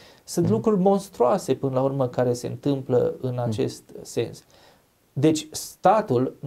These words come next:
Speaker 1: mi se pare că intervine nelegitim în zona în care, în zona de libertate, până la urmă, și de salubritate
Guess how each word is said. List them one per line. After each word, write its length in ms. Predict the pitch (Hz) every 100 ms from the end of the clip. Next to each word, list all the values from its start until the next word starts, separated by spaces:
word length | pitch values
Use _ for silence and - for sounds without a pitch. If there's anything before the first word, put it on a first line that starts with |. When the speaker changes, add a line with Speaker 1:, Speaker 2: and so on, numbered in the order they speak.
| - _
Speaker 1:
mi 160 | - 143
se 140 | 143
pare 260 | 135 147 139
că 120 | 139
intervine 500 | 139 131 131 131 131
nelegitim 840 | 127 165 196 175 160 233 - 123 -
în 140 | 139
zona 320 | 123 156 165
în 80 | 143
care, 480 | 127 135 131 131 - _ _ _ _ _ _ _
în 200 | 143 143
zona 240 | 143 208
de 120 | 170
libertate, 720 | 180 170 151 165 - 240 226 170
până 160 | 165
la 60 | 156
urmă, 200 | 160 156
și 140 | -
de 140 | 147 160
salubritate 960 | 151 165 175 165 180 240 233 - 139